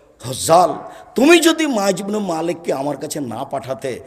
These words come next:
তুমি যদি তার দোষ ত্রুটি ঢেকে রাখতে তোমার কাপড় দিয়ে, তাহলে কত ভালো হতো।" আল্লাহ রাসূল বহুদিন পরে মাইজ ইবনে মা-, হুজ্জালের সামনে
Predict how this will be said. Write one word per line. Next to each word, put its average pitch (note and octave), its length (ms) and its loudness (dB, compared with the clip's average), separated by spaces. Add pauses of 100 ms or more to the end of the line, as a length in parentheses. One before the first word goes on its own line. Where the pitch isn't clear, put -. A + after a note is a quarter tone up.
(320)
তুমি E4 300 8
যদি C#4 320 2
তার G3 300 -2
দোষ F3 280 -4
ত্রুটি D#3+ 280 -10
ঢেকে C3+ 280 -10
রাখতে C3+ 340 -8
তোমার B2+ 340 -12
কাপড় B2+ 460 -12
দিয়ে, G#2+ 280 -14 (360)
তাহলে C#3 280 -4 (120)
কত G#2 180 -12
ভালো A#2+ 340 -8
হতো।" A2 480 -12 (240)
আল্লাহ A#2+ 220 -6
রাসূল A2 360 -12
বহুদিন D#3+ 640 -4
পরে D3 460 -6 (500)
মাইজ B2+ 280 -8
ইবনে B2+ 140 -12
মা-, A#2+ 720 -10
হুজ্জালের D3+ 460 -2
সামনে C3 480 -6